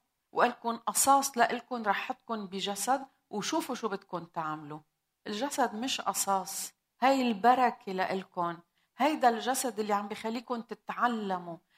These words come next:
هيدا الجسد اللي بيخليكن تصلوا ألسنة. هيدا الجسد اللي بيخليكن تخدموا.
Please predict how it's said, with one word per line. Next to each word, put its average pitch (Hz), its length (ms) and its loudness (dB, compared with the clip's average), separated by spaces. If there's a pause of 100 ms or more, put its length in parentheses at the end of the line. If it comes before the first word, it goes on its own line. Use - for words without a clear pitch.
(120)
هيدا 254 220 2
الجسد 240 360 -4
اللي 214 120 -6
بيخليكن 220 640 -6
تصلوا 214 440 -2 (120)
ألسنة. 185 580 -4 (320)
هيدا 254 220 2
الجسد 233 460 -2
اللي 208 160 -2
بيخليكن 214 680 -8 (140)
تخدموا. 170 540 -10